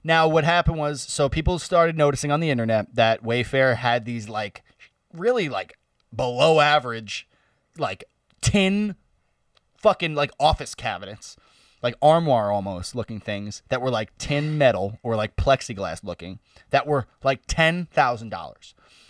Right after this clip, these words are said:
And that's weird, right? That's a little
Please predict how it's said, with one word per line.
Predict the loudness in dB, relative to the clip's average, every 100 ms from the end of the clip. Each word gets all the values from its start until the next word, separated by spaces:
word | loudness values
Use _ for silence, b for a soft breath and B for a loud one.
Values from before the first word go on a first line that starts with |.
| b 0
And | 2 2 0 -6 -12 _ _ _ _ _ _ -2
that's | 0 0 -2
weird, | -10 -10 -8 -14 -8
right? | -2 -2 -2
That's | -4 -4
a | -2
little | -2 -2 -6